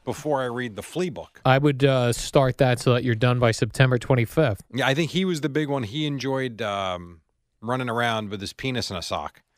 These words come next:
Speaker 2: He did. That
Speaker 1: They
Speaker 2: was
Speaker 1: all
Speaker 2: the
Speaker 1: did that, but he really did that a lot.
Speaker 2: He was really more into it. He
Speaker 1: Yeah.
Speaker 2: led the way. Uh, women, Jerry,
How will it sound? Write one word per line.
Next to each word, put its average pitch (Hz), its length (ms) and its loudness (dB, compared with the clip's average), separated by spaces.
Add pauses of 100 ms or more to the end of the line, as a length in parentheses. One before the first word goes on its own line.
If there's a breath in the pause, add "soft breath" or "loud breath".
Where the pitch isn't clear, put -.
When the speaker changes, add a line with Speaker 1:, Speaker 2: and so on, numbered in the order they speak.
Speaker 2:
He 147 120 2
did. 131 280 4
That 120 100 6
Speaker 1:
They - 80 6
Speaker 2:
was 220 80 6
Speaker 1:
all 220 60 6
Speaker 2:
the 107 100 2
Speaker 1:
did 113 140 -2
that, 92 160 -2
but 95 100 -6
he 151 120 -2
really 123 380 0
did 98 220 -6
that 95 120 -4
a 87 60 -2
lot. 82 300 -4
Speaker 2:
He 156 200 4
was 131 220 0
really 120 340 4
more 113 300 2
into 98 300 -2
it. 87 120 -4
He 120 80 2
Speaker 1:
Yeah. 120 80 4
Speaker 2:
led 110 300 2
the 104 80 4
way. 95 380 -2 (800 soft breath)
Uh, 127 180 6
women, 156 380 4
Jerry, 143 520 4